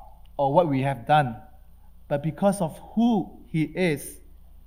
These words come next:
and what he has done. Jesus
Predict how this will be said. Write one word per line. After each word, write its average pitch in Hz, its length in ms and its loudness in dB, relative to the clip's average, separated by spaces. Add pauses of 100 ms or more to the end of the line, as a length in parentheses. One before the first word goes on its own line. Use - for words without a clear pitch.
(220)
and 131 260 -6
what 156 600 0
he 135 160 -10
has 123 180 -8
done. 131 420 -4 (1200)
Jesus 175 680 4